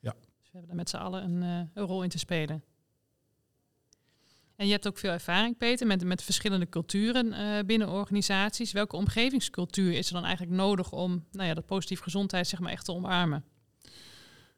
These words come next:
Speaker 1: Nou, ik heb er al één genoemd, hè. Dat is de grootschaligheid, of zo je wil, kleinere teams. Dat vind ik een erg belangrijke. En, ehm, nou, dat put ik ook wel wat uit het Rijnlands denken en aan organiseren. Eh, uiteraard, die komt ook, eh,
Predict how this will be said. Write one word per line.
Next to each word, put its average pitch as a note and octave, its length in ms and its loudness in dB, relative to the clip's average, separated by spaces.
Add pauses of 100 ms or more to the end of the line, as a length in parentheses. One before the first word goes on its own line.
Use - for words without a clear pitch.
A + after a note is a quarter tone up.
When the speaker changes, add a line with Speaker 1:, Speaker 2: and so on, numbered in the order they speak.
(120)
Speaker 1:
Nou, A#2 140 4
ik A2+ 60 0
heb B2 120 4
er C3 220 0 (140)
al C3 200 4
één C3 140 10
genoemd, D3+ 280 6
hè. D#3 160 -2
Dat B2+ 160 -4
is A2 140 -6
de A#2+ 320 4
grootschaligheid, A#2 760 0
of A#2+ 100 -4
zo - 140 -2
je A#2 80 4
wil, A2+ 120 4
kleinere A2 440 4
teams. D#3+ 480 -4
Dat - 80 -20
vind B2 140 -16
ik - 60 -18 (260)
een B2+ 200 -2
erg A#2 440 4
belangrijke. A#2+ 560 2
En, B2 540 -2
ehm, A2+ 420 2 (1900)
nou, A#2 160 0
dat B2 320 2
put C#3+ 140 0
ik C3 100 4
ook D3 120 8
wel C#3+ 100 8
wat B2 120 4
uit C3 140 4
het A#2 140 4
Rijnlands B2 380 8
denken A#2+ 300 6
en A#2 60 6
aan A#2+ 100 4
organiseren. A#2 680 4
Eh, A2+ 400 -2
uiteraard, G#2+ 480 4
die B2 100 2
komt A2 260 4
ook, A#2 300 0
eh, A#2+ 200 4